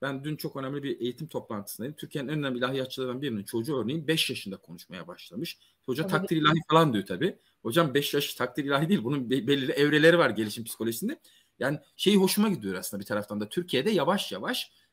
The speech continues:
Speaker 1: gelişim psikolojisinin öneminin farkına varılmaya başlanıyor.
Speaker 2: Gelişim psikolojisi çok önemli tabii.
Speaker 1: Tabii.
Speaker 2: Tabii.
Speaker 1: Yani
Speaker 2: Ee,
Speaker 1: tu-,
Speaker 2: yani
Speaker 1: genel kitlenin bunun farkında olması önemli. Biz de Cumhuriyet T V olarak bunun için sizin gibi güzel insanları, güzel bilim insanlarını,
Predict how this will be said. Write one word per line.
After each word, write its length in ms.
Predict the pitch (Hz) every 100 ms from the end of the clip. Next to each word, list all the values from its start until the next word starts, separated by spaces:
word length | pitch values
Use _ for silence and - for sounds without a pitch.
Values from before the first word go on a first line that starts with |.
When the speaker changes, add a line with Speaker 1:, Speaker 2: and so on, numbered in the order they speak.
| _
Speaker 1:
gelişim 380 | 151 165 214 202
psikolojisinin 680 | - - 123 120 - 233 226
öneminin 340 | 156 147 202
farkına 560 | 240 156 156 165 156 -
varılmaya 420 | 104 92 87 82
başlanıyor. 560 | 92 - - 87 139 -
Speaker 2:
Gelişim 360 | 190 190 - 226
psikolojisi 500 | - - 214 202 226
çok 140 | 226 220 226 196 185
önemli 140 | 185
tabii. 280 | 202 190 185 - _
Speaker 1:
Tabii. 100 | 165 -
Speaker 2:
Tabii. 300 | 233 208 175 - _ 151 156
Speaker 1:
Yani 120 | 127
Speaker 2:
Ee, 160 | - 185
Speaker 1:
tu-, 100 | 202
Speaker 2:
yani 80 | 208
Speaker 1:
genel 260 | 180 202 226 226
kitlenin 640 | 208 - 226 254 196 143
bunun 240 | 170 185
farkında 400 | 160 160 - 185
olması 320 | 175 143 -
önemli. 240 | 156 220 240
Biz 120 | 214
de 100 | 180
Cumhuriyet 400 | 156 180 185 180
T 140 | 180
V 40 | 170
olarak 340 | 185 240 -
bunun 180 | 156 233
için 320 | 226 139 113 _ _
sizin 280 | - 151 156
gibi 140 | 147
güzel 320 | 127 120 160 160
insanları, 440 | 139 123 117 110
güzel 380 | 110 110 160 165
bilim 200 | 147 117
insanlarını, 680 | 104 - 104 101 98 107